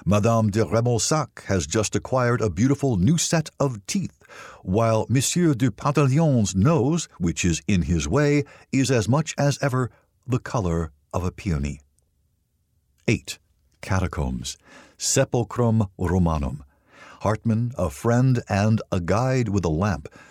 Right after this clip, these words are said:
explore underground Paris. To their right, in Hartmann's watercolor,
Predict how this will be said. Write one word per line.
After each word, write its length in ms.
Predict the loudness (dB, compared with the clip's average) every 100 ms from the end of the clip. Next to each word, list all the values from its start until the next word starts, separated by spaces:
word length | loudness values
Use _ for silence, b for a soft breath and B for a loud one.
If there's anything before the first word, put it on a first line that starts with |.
| B
explore 720 | -8 -6 0 0 2 -2 -2 2
underground 920 | 2 4 0 0 0 0 0 -2 -4
Paris. 560 | -6 -6 -6 -10 -12 -6
To 100 | 0
their 160 | 2 2
right, 420 | 0 -2 -6 -8
in 160 | -6 -6
Hartmann's 500 | -4 -4 -2 -2 -2
watercolor, 600 | -2 -2 -2 -2 -2